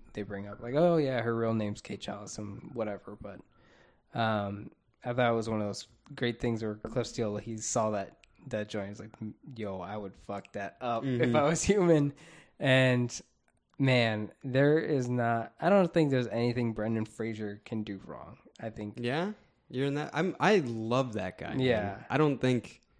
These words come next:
Speaker 2: there was some, some internet hate a few years back for Brendan Fraser.
Speaker 1: I think they gave him a lot of shit for hi-, his weight and stuff, but it's like,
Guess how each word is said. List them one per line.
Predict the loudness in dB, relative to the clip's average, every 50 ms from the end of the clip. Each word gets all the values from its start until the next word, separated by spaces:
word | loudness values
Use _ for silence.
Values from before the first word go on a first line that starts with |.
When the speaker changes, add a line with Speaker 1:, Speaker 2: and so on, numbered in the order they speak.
| _ _ _ _ _ _ _ _ _ 2
Speaker 2:
there | 6 8
was | 8 8 8
some, | 6 4 2 4 2 2 0 -2
some | -2 0 0 0 2
internet | 2 4 4 4 2 2 0
hate | 0 0 0 0 0 -2
a | -6
few | -6 -2 0
years | 2 2 0 0 0
back | 2 2 2 2 0
for | -4
Brendan | -4 -2 -2 -2 -2
Fraser. | -2 -2 0 2 2 4
Speaker 1:
I | 4
think | 4 4 4 6
they | 6 6 6
gave | 8 6 6 8
him | 6
a | 6
lot | 6 6 6 4
of | 4
shit | 0 0 2 2 2 0 -2
for | -4 -4
hi-, | -4 -4 -6 -8 -8 -6 -2
his | -2 -2 -2 -2
weight | -4 -4 -2 -2 0 0 -2 -2
and | -4 -6 -6
stuff, | -4 -4 -4 -4 -4 -6
but | -8 -8
it's | -6 -4
like, | -6 -6 -8